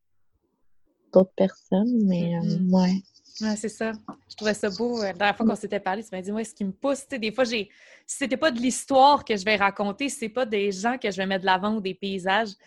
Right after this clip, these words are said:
Speaker 2: c'est, c'est, je pense que je ferais pas ce que je fais. » Ça,
Speaker 1: Mm.
Speaker 2: j'avais trouvé ça beau, ce que t'avais dit. Mais non, écoute, c'est, que-, quelle... Quelle... histoire, euh,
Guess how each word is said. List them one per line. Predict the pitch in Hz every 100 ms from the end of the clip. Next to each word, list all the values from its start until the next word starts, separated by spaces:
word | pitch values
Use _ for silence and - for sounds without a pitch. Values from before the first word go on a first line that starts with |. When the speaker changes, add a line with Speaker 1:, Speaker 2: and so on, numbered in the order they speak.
| - _ _ -
Speaker 2:
c'est, | 180 - - - _ _ _
c'est, | 233 - - -
je | 240 -
pense | 233 233
que | 196
je | -
ferais | 190
pas | 208
ce | 208
que | 185
je | 180 -
fais. » | - 226 _ _ 233
Ça, | - 214
Speaker 1:
Mm. | 202
Speaker 2:
j'avais | 190 196
trouvé | 196 208
ça | 208 190
beau, | 208
ce | 226
que | 202
t'avais | 185 170 175
dit. | 170 208 - _ - - - _
Mais | 190 185 185 185 185
non, | 190 208 233 220
écoute, | 190 254 247
c'est, | - - 180 185 -
que-, | 254 -
quelle... | 277 320 285 -
Quelle... | 285 370
histoire, | 254 - 254 285 254 -
euh, | -